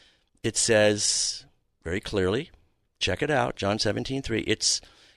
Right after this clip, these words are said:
it says, "And this is eternal life." This is Jesus talking the night before he dies to his apostles. And he says, "That you may know God, the one true God, and Jesus Christ whom he sent."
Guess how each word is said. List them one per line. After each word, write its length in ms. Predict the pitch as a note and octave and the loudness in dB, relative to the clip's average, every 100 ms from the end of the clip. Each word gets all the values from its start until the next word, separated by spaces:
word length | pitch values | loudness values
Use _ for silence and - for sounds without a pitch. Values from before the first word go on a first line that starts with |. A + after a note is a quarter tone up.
| _ - | _ -10
it 80 | G#2+ | -2
says, 240 | A#2 G#2 - | 0 0 0
"And 220 | A#2 F#2+ | -2 -2
this 320 | G2 C3+ - | 0 2 2
is 320 | - A#2+ G#2+ A2+ | 2 0 0 -2
eternal 440 | G#2+ A2 G2+ F#2+ | -2 -2 0 0
life." 360 | E2 D#2 D#2 - | -2 -4 -8 -4
This 180 | G2 | -2
is 140 | G#2+ D#2+ | 0 0
Jesus 520 | - A2+ D3 G#2+ - | 0 2 2 2 0
talking 440 | - D#2+ - D2+ | 0 -2 -2 -8
the 80 | E2 | -6
night 140 | E2+ - | -4 -6
before 240 | - G#2 | -6 -6
he 80 | G#2+ | -4
dies 340 | - - - | -6 -6 -6
to 140 | - G2+ | -4 -4
his 140 | A2 | -6
apostles. 680 | - - D2+ - - - - _ _ - - - | -6 -4 -2 -2 -6 -14 -16 _ _ -20 -6 -2
And 140 | C3 | 0
he 60 | C3 | 2
says, 240 | - B2 | 2 2
"That 180 | B2 - | 0 -2
you 160 | C#3 D#3 | -2 0
may 200 | D3 C#3 | 2 2
know 440 | C3+ C#3+ D#3 D#3 | 2 4 4 2
God, 540 | C#3+ C#3 A#2 E2+ E2 - - _ _ _ _ _ _ _ _ _ _ _ _ _ _ _ _ _ _ _ _ _ _ - - | 0 0 2 0 -4 -12 -20 _ _ _ _ _ _ _ _ _ _ _ _ _ _ _ _ _ _ _ _ _ _ -20 -2
the 120 | B2 | 0
one 400 | A#2+ B2+ D#3 E3 | 2 4 4 2
true 460 | D#3+ - - E3 D#3 | 0 0 2 2 2
God, 460 | G#2+ D#2+ - - - _ _ _ _ _ _ _ _ _ _ _ _ _ _ _ _ - | 0 -2 -4 -14 -20 _ _ _ _ _ _ _ _ _ _ _ _ _ _ _ _ 0
and 240 | A2+ G2+ | 2 4
Jesus 400 | A2+ B2 A2+ G#2+ | 2 2 0 -2
Christ 480 | - G2+ F2 F2 - | -4 -2 -2 -2 -4
whom 220 | F#2+ E2+ | -4 -6
he 80 | D#2+ | -4
sent." 340 | - E2+ C#2+ | -2 -2 -6